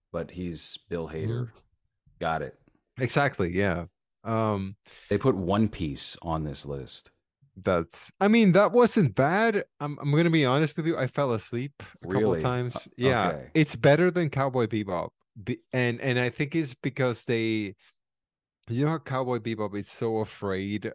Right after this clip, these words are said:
Speaker 2: of doing what they're supposed to do, which is, like, just go all out and just, like, instead of doing, like, the Nolan thing where it's like, we have to ground this anime story to make it realistic.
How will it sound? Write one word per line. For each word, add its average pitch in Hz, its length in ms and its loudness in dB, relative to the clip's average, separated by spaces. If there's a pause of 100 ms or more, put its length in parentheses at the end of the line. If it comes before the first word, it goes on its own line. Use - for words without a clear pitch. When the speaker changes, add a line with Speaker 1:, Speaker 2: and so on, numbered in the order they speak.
(120)
Speaker 2:
of 95 360 0 (920)
doing 104 380 -4
what 92 220 -4
they're 92 240 -2
supposed 92 500 -8
to 101 40 -14
do, 92 140 -2
which 90 240 -6
is, - 160 -8
like, 87 160 -6
just - 240 -8
go 90 120 0
all 82 300 -2
out 85 380 0 (460)
and 90 160 -4
just, 95 280 0
like, 85 440 -4 (160)
instead 110 360 2
of 101 300 2
doing, 98 340 2
like, 90 220 -2
the 92 140 -2
Nolan 92 520 -2
thing 95 320 -6
where 85 180 -4
it's 82 140 -10
like, 80 200 -6
we 80 120 -4
have 85 180 -8
to 82 100 -2
ground 90 640 -4 (360)
this 107 300 -2 (120)
anime 87 540 0
story 92 880 0
to 92 180 -8
make 92 220 -6
it 85 180 -4
realistic. 95 580 2